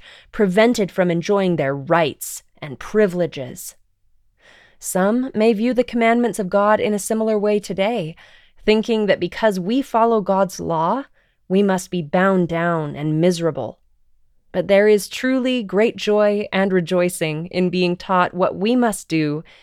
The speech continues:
in order to receive promised blessings. Finally, I noticed that when the chief judge and high priest in Gideon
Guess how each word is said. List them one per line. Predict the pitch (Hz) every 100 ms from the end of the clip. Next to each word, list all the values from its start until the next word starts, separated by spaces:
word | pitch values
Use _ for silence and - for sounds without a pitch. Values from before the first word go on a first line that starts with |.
| _
in | - 185
order | 180 180 190
to | 214
receive | 214 - 175 156 160
promised | - 170 165 151 -
blessings. | - 147 143 156 143 147 - - _ _ - - - - - - - _ _ _
Finally, | - 175 180 185 196 202
I | 180 208
noticed | 226 175 180 190 -
that | - 202
when | 208
the | 190
chief | - 285 285
judge | - 170 165 170 -
and | 165
high | 160 214
priest | 220 - 196 214 -
in | 170
Gideon | 160 185 202 202 202